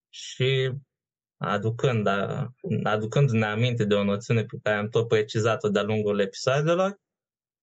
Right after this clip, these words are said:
voiam să vă arunc acest subiect din nou în, pe masa de discuții și să ne spuneți cum vedeți dumneavoastră acea idee de școală pentru părinți.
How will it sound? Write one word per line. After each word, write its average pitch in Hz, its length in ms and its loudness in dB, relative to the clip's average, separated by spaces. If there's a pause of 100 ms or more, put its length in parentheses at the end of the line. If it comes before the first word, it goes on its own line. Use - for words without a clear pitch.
(140)
voiam 160 580 2
să 214 200 0
vă 190 500 2 (760)
arunc 139 520 0
acest 117 400 0
subiect 113 360 0
din 110 160 2
nou 107 220 2
în, - 280 -4 (640)
pe 110 160 2
masa 107 320 0
de 101 140 0
discuții 147 640 -2 (640)
și - 320 -2
să 170 420 0 (520)
ne 143 360 4
spuneți 190 540 0 (640)
cum 175 220 2
vedeți 160 360 4
dumneavoastră 143 920 2 (440)
acea 127 320 0
idee 131 340 0
de 104 160 0
școală 123 500 0
pentru 113 400 -2
părinți. 107 640 -2